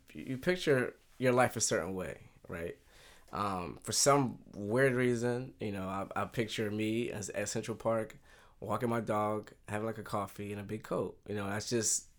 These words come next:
I, that, it makes me feel good about, you know, what I w-, always said I wanted to do. So, you know, getting a dog, you know, um,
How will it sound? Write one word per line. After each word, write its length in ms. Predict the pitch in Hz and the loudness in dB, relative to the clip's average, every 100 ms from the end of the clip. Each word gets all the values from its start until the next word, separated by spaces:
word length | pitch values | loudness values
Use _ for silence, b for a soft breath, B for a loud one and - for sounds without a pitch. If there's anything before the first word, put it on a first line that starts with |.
| - | -2
I, 120 | 107 113 | 0 2
that, 240 | 113 117 | 2 2
it 60 | 120 | 2
makes 220 | 120 120 | 0 -2
me 40 | |
feel 220 | 104 - | -2 0
good 220 | 107 120 131 | 0 2 2
about, 400 | 101 101 92 - b b b - | 2 -2 -4 -10 b b b -8
you 60 | |
know, 100 | 107 | -4
what 140 | 101 110 | 2 2
I 40 | |
w-, 280 | 104 98 98 | 2 0 0
always 280 | - 113 110 | 4 6 4
said 100 | - | 0
I 40 | 98 | -2
wanted 240 | 104 98 | -2 -4
to 100 | 95 | -4
do. 240 | 156 143 - b b b b | -4 -4 -6 b b b b
So, 320 | - 127 113 | 2 4 6
you 120 | 123 120 | 4 4
know, 80 | |
getting 240 | 107 139 139 | 4 4 4
a 40 | |
dog, 480 | 101 117 143 123 104 - | 4 4 6 6 2 -4
you 80 | 123 | 0
know, 300 | 113 101 98 | 2 2 0
um, 500 | - 107 104 98 98 | 0 2 2 -2 -6